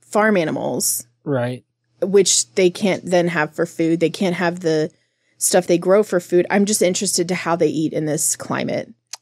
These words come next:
Speaker 2: Well, I mean, uh, I th-, o-, of course, I mean, I don't know specifically, but I would think that they would, you know, since they're nomadic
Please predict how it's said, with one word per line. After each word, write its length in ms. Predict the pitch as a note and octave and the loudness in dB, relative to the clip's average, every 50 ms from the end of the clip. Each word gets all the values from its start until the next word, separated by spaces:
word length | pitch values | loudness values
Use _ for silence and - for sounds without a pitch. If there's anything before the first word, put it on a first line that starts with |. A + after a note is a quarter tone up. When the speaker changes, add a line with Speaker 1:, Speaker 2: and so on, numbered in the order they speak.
| _ _ - | _ _ -4
Speaker 2:
Well, 500 | F3+ E3+ F3 F3 E3+ E3+ E3+ D#3+ - - | 0 2 4 4 6 4 4 2 2 0
I 60 | E3+ | 0
mean, 580 | E3 E3 D#3+ D#3+ D#3+ D#3+ D#3 D3+ D3 D3 C#3+ - _ _ _ _ - | 2 2 2 2 2 0 0 -2 -2 -4 -6 -8 _ _ _ _ -12
uh, 280 | A#2+ C#3 C#3+ C#3+ C#3 - - _ _ _ _ _ _ _ _ _ _ _ _ _ _ _ _ _ _ - | -10 -10 -8 -10 -10 -12 -16 _ _ _ _ _ _ _ _ _ _ _ _ _ _ _ _ _ _ 2
I 80 | - E3+ D#3+ | 4 4 4
th-, 100 | C#3 - D#3 - - - - - _ _ _ _ _ _ - | 4 2 -2 -10 -12 -12 -14 -16 _ _ _ _ _ _ -6
o-, 80 | D#3 | -4
of 200 | C#3+ D3+ D3+ C#3+ | -2 -2 -4 -2
course, 360 | - - D3 C#3+ B2+ - - - - - - | 2 2 4 4 2 0 -6 -16 -18 -14 -8
I 80 | D3 D3 | -2 0
mean, 180 | D3 C#3 C3+ | 2 2 2
I 160 | A#2+ C#3 D#3 D#3 | 0 2 2 4
don't 220 | D#3 D3 C#3+ C#3 | 4 4 2 0
know 260 | C#3+ C#3+ C#3 C#3+ C#3 | -2 -2 0 0 -2
specifically, 640 | C3+ - - C#3 B2+ - C3+ C3+ C#3+ - D3 C#3+ C#3 | -2 -4 -6 -6 -4 -4 -4 -4 -4 -2 0 0 0
but 180 | C3+ C#3 A#2+ A#2+ | 0 -2 -2 -2
I 80 | B2+ C3+ | -4 -4
would 200 | C3 B2+ A#2+ _ | -4 -6 -8 _
think 540 | - - - C3 C3+ C#3+ D3 - - - _ _ _ _ _ _ _ _ _ _ _ | -18 -14 -10 -6 -6 -6 -6 -8 -10 -16 _ _ _ _ _ _ _ _ _ _ _
that 200 | C#3+ C#3 B2 - | 0 0 2 0
they 220 | - C3 B2+ C3 B2+ | -2 -2 -2 -2 -4
would, 540 | B2 B2 B2+ C3 B2+ B2+ A#2+ A#2+ B2+ B2 - | -4 -6 -6 -6 -6 -6 -6 -6 -8 -10 -10
you 180 | C#3+ D3 C#3+ C#3 | -6 -2 -2 0
know, 120 | C3 B2+ | 0 -2
since 320 | - - - C#3 C3 - - | -2 0 0 0 0 0 0
they're 100 | C#3 C3+ | -2 0
nomadic 680 | C3 C3+ C3+ B2+ B2+ B2 B2 C3 C#3+ D#3 E3 D3 - | 0 -2 -2 -2 -2 -4 -4 -4 -2 -4 -4 -4 -8